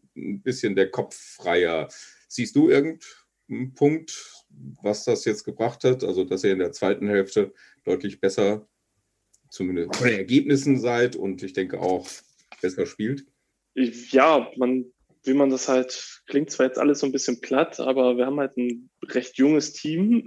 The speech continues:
Speaker 2: und mit vielen Spielern auch, die noch nicht so viel Erfahrung auf diesem Niveau haben. Und das dauert natürlich auch ein bisschen, bis man da bestimmte Sachen verinnerlicht hat, die wir als Team umsetzen wollen und da so wirklich richtig drin ist.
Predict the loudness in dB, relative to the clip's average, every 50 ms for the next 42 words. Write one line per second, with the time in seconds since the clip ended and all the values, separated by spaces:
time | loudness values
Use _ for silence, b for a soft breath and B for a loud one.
0 | -6 -6 -2 0 0 0 0 -2 -4 -6 -10 -14 -14 B B B B B B B
1 | B B B _ 0 0 0 -2 -10 -8 4 8 8 8 8 8 2 0 -2 -2
2 | -4 0 4 4 4 4 4 2 -2 -4 -4 0 2 4 4 4 2 2 -4 -12
3 | _ -4 -2 -2 -2 0 0 0 0 2 0 -2 -2 -2 -8 2 6 8 8 8
4 | 6 4 -2 -8 _ _ _ _ _ -2 -2 -2 0 0 2 4 4 4 4 2
5 | 0 0 -4 -4 -4 -6 -4 0 0 2 2 2 0 2 0 0 0 2 2 2
6 | 2 2 2 0 -2 -4 -8 _ B B B B B B B B B B B B
7 | B B 4 6 6 6 4 2 -2 -4 0 0 0 0 2 0 2 4 4 2
8 | 4 2 0 0 2 2 2 6 6 6 4 4 2 -2 -2 -2 0 0 0 0
9 | 2 0 0 2 2 2 0 0 -2 0 0 2 4 4 4 4 4 4 4 2
10 | 0 -6 _ _ _ _ _ _ _ _ _ _ _ _ _ _ _ _ _ _
11 | _ _ _ _ _ _ _ _ 0 2 2 6 6 4 4 6 0 2 4 4
12 | 4 4 2 -4 0 2 2 4 6 6 8 8 8 8 6 2 -4 -6 0 2
13 | 2 2 2 -4 0 2 2 2 2 -2 -10 -8 -6 -6 -4 -2 -2 2 4 4
14 | 4 2 0 -4 -4 0 2 4 4 6 6 4 2 0 -4 -6 -8 -2 0 0
15 | 0 0 -2 -2 -2 -4 -4 -8 -6 -4 -4 -4 -4 -6 -8 -8 -2 2 4 6
16 | 6 6 4 4 0 -6